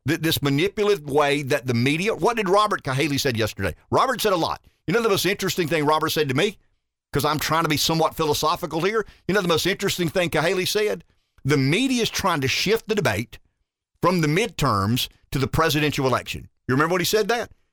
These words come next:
I mean, it's very interesting. I said, "Robert, why do I feel like we're running for president now?" That's the media. I mean, that's the media. You know, this, um, th-, this, this narrative they're trying to create.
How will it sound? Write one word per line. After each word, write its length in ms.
I 60
mean, 80
it's 100
very 220
interesting. 200
I 20
said, 60
"Robert, 260
why 240
do 160
I 120
feel 340
like 220
we're 120
running 260
for 120
president 440
now?" 440
That's 220
the 120
media. 460
I 60
mean, 60
that's 180
the 100
media. 540
You 80
know, 160
this, 280
um, 440
th-, 140
this, 200
this 260
narrative 520
they're 100
trying 300
to 80
create. 560